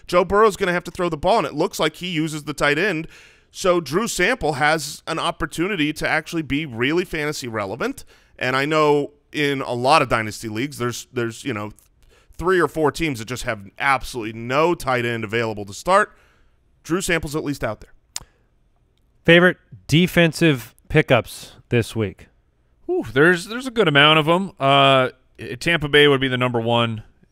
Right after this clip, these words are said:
Speaker 3: Uh, they are taking on Denver, but they're rostered in about half of leagues, but I would be looking to them. And then I would put, I would put my number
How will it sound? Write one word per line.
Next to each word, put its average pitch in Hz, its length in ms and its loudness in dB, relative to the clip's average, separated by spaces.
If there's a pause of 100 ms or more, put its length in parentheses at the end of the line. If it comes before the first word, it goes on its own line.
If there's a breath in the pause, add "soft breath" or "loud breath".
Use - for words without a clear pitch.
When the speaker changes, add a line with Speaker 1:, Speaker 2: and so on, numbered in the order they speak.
(140)
Speaker 3:
Uh, 98 260 -2
they 104 140 -2
are 104 120 -4
taking 110 340 -4
on 104 160 -4
Denver, 104 300 -2
but 98 200 -4
they're 110 360 0 (200)
rostered 107 600 -4
in 104 80 -4
about 98 260 -2
half 107 460 -6
of 98 340 -8 (340)
leagues, 107 400 0
but 101 120 -4
I 107 140 4
would 104 100 0
be 104 100 -6
looking 101 500 -4 (380)
to 120 140 -2
them. 107 480 0
And 113 200 -8
then 123 360 2
I 120 200 -2
would 117 160 -2
put, 123 280 2 (1400)
I 139 60 -4
would 151 100 0
put 220 120 6
my 196 80 4
number 160 420 0